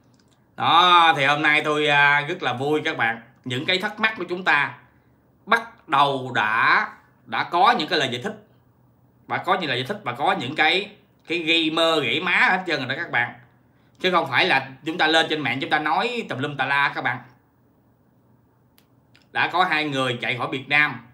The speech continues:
chạy qua chạy lại, chạy vào vòng số tám. Còn nữa, bây giờ chú Sĩ, chú Sĩ đã khai ra,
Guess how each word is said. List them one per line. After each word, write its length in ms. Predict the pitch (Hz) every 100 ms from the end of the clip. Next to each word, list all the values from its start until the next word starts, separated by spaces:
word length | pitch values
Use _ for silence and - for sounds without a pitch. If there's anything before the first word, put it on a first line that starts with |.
| _
chạy 180 | 104 127
qua 180 | 147 143
chạy 160 | 131
lại, 320 | 127 113 127 127
chạy 180 | 123 131
vào 100 | 120
vòng 200 | 117 117
số 80 | 156
tám. 280 | 151 180 214 _ _ _ _ _ _ _ _ _ _ _ _ _ _ _ _ _ -
Còn 280 | 127 131
nữa, 380 | 127 123 175 240 - - - - _ -
bây 120 | 160
giờ 60 | 147
chú 140 | 208
Sĩ, 380 | 202 127 156 247 214
chú 80 |
Sĩ 160 | 170 175
đã 80 | 190
khai 340 | 180 165 165
ra, 380 | 165 160 156